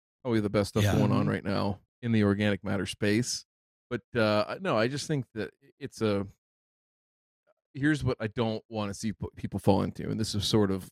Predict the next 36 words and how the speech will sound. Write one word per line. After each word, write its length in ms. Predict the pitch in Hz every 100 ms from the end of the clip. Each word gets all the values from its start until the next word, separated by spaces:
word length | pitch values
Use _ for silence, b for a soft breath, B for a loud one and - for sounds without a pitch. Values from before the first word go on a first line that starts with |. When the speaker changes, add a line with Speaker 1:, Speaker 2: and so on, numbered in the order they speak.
| -
Speaker 1:
l-, 80 | 101 -
like 180 | 101 90 101
the, 280 | 101 101 -
the 360 | - 98 101 - _ _
impetus 380 | 127 110 110 98
for 80 | 104
putting 220 | - 104
this 180 | 95 90
out 200 | 101 98
there 180 | 90 85
was 260 | 87 92 - _ _ _ -
not 100 | 147
so 100 | 147
much 260 | 123 -
the 260 | 123 107 104 -
treat, 280 | - 131 131
you 80 | 113
know, 240 | 101 98
the 160 | 90 107
newer 300 | 113 117 107
treatment 420 | - 110 104 101
or 100 | 98
the, 300 | 95 98 92 -
uh, 180 | 104 107 -
unexplored 500 | 120 104 - 113 107
treatment 380 | - 104 98 85
versus 380 | 104 98 95 90
the 60 |
gold 260 | - 98 98
standard, 400 | - 110 95 92
right? 160 | 98 98
It 80 |
was 120 | 98 104
more 220 | 110 107
so 280 | - 104 98
that 220 | 98